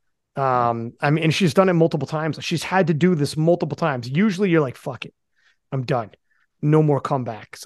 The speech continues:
And she's, I mean, like, six to seven surgery. It was crazy. Arian, you were on that podcast. I can't remember how many for sure, but it was start-, in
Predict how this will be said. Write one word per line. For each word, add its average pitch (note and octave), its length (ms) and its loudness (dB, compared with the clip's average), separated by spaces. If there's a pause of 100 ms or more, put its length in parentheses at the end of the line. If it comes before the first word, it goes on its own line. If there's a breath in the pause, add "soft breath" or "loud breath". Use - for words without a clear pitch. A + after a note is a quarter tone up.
(160)
And D#3 220 4
she's, - 300 -2
I E3+ 100 -4
mean, D#3+ 260 -2 (180)
like, - 140 -12
six - 440 -8
to D3 100 -10
seven E3+ 320 -2
surgery. D#3 380 -4
It G#3 40 -2
was G3+ 140 -2
crazy. G3 580 -4
Arian, F3+ 240 4
you F#3+ 80 2
were D#3+ 80 4
on B2+ 100 -2
that A2+ 140 -10
podcast. A#2+ 400 -8
I C#3 40 -8
can't E3 160 -4
remember D3+ 220 -2
how C#3 140 -4
many C3+ 160 -4
for B2 160 -10
sure, D3 220 -2
but C#3+ 120 -2
it D#3+ 60 2
was D3 160 0 (360 loud breath)
start-, - 540 2
in G3 160 4